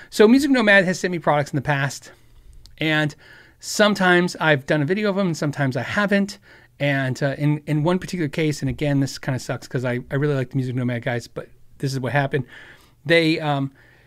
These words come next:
sent a product, and we, uh, we, meaning my wife and I, told them,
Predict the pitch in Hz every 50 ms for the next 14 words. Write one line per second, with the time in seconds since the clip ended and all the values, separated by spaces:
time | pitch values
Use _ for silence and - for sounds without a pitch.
0 | _ _ - - - 240 247 247 269 208 - - 226 214 202 202 190 190 - -
1 | - 170 170 165 165 160 160 151 - - - - - - 156 147 165 185 180 175
2 | 175 170 170 165 151 - 160 156 147 143 139 147 156 170 160 160 160 160 151 156
3 | 147 139 139 147 160 160 - 170 143 143 - - 147 139 147 147 131